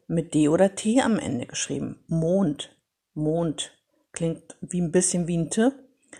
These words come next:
Und für viele junge Kinder, die das eben noch nicht so wissen, ja, da ist der Mond auch schon mal, wird der schon mal mit T geschrieben. Oder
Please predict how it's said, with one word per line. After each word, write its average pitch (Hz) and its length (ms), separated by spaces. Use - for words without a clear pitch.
Und 156 80
für 165 140
viele 160 280
junge 175 340
Kinder, 208 360
die 170 120
das 147 180
eben 143 180
noch 135 240
nicht 165 180
so 139 180
wissen, 214 440
ja, 220 140
da 147 80
ist - 240
der 160 100
Mond 147 420
auch 180 100
schon 190 200
mal, 208 400
wird - 240
der 175 100
schon 185 200
mal 185 100
mit 220 180
T 254 220
geschrieben. - 500
Oder 190 540